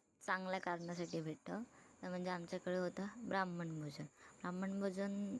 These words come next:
दोन दिवसापूर्वी होता, पण मी व्हिडिओ उशिरा टाकते कारण की आमच्याकडे नेट चालला नाही.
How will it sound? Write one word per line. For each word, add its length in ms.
दोन 260
दिवसापूर्वी 540
होता, 260
पण 140
मी 120
व्हिडिओ 400
उशिरा 280
टाकते 400
कारण 180
की 80
आमच्याकडे 380
नेट 300
चालला 300
नाही. 160